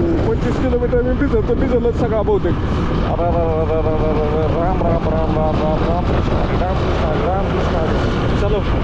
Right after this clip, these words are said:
आणि त्यात रोडचं काम चालू आहे आता, तुम्ही पाहू शकताय रोडचे काम वगैरे चालू आहे. हां, हां, हां, हां, हां. दिसतोय मी शंभर टक्के आज. त्या दिवशी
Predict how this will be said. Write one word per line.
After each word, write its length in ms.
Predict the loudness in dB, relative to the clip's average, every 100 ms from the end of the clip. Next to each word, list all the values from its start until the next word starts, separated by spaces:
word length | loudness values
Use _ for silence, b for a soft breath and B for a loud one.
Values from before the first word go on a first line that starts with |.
| 0 0 0
आणि 120 | 0
त्यात 180 | 0 2
रोडचं 320 | 2 2 0
काम 220 | 0 0
चालू 220 | 0 2
आहे 100 | 2
आता, 160 | 2 0
तुम्ही 220 | 0 2
पाहू 180 | 2 0
शकताय 360 | 0 0 0
रोडचे 300 | 0 0 0
काम 240 | 0 0 0
वगैरे 340 | 2 2 2
चालू 220 | 0 0
आहे. 80 | 0
हां, 640 | 0 -2 -2 -2 -2 0 0
हां, 140 | 0
हां, 160 | 0 0
हां, 200 | 0 0
हां. 200 | 0 0 0 0 0 0 0 0 0 0 0 0 0 0 0 0 0
दिसतोय 380 | 0 2 2 2
मी 140 | 0
शंभर 640 | 0 0 0 0 0 0 0
टक्के 160 | 0
आज. 380 | 0 0 0 0
त्या 80 | 0
दिवशी 280 | 0 0